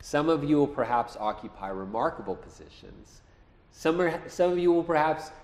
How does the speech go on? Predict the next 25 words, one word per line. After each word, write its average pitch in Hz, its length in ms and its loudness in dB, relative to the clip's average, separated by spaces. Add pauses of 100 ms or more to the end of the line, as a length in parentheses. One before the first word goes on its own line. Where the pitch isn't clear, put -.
(220)
you 139 80 -2
know, 135 160 2 (220)
become 147 380 0
famous 175 640 0
by 135 200 2
your 135 160 0
pens 175 460 -6
or 131 80 0
as 117 240 -2
artists. 151 680 -2 (360)
But 117 120 -6
I 135 180 2
know 151 280 2
one 117 380 0 (120)
thing, 87 360 -14
the 107 160 -10
only 156 380 0
ones 135 360 -2
among 104 420 -6
you 92 100 -14
who 98 100 -12
will 95 120 -6
be 98 180 -14
really 139 400 0
happy 82 600 -12